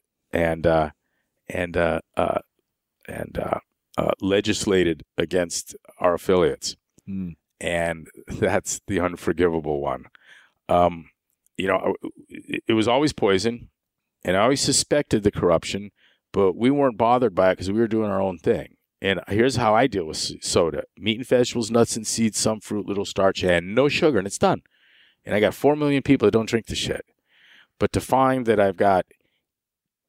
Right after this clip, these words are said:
Speaker 1: twenty-two pieces of legislation in eight states over nine years with my training in its crosshairs, when I find that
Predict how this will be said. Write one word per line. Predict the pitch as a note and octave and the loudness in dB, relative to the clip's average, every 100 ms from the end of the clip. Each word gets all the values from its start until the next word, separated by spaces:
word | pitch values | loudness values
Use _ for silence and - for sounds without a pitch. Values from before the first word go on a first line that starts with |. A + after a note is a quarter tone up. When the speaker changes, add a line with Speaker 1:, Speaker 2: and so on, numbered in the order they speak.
| _ | _
Speaker 1:
twenty-two | - A2 C3+ D#3 - D3+ | -6 0 0 0 -2 -4
pieces | D3 C#3+ C#3 C3 B2+ | -2 0 0 0 0
of | A2+ | 2
legislation | A#2+ A#2+ A#2 - A2+ A#2 A2+ B2+ A#2 G2 | 2 2 -2 -2 0 0 -2 -2 -4 -6
in | D#2 D#2 _ - | -12 -16 _ 0
eight | B2+ - | 0 2
states | - - A2+ G#2+ - | -2 2 0 0 -2
over | E2+ D#2+ | -2 -4
nine | E2 F2+ G2+ G#2 G2 | -6 -2 0 -2 -4
years | G#2 F#2+ D2+ D2 - _ _ _ _ | -2 -2 -2 -8 -12 _ _ _ _
with | E2 - | -14 -8
my | F2+ G#2+ | -2 0
training | A2 - A#2+ A#2 G2 | 0 -2 2 2 0
in | G2 | -4
its | F#2+ | -6
crosshairs, | - G#2+ A2 - - - - - - _ _ _ | -2 2 2 2 -4 -10 -12 -14 -16 _ _ _
when | - F#2+ | -8 -4
I | G#2+ | -2
find | - A#2 A#2 G#2 | -2 -2 -2 0
that | G2+ - | -2 -2